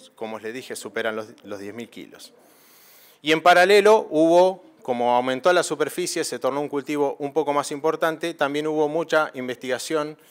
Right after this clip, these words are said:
muchos grupos empezaron a dedicar recursos a la investigación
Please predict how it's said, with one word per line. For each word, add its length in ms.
muchos 280
grupos 380
empezaron 360
a 80
dedicar 280
recursos 460
a 40
la 80
investigación 640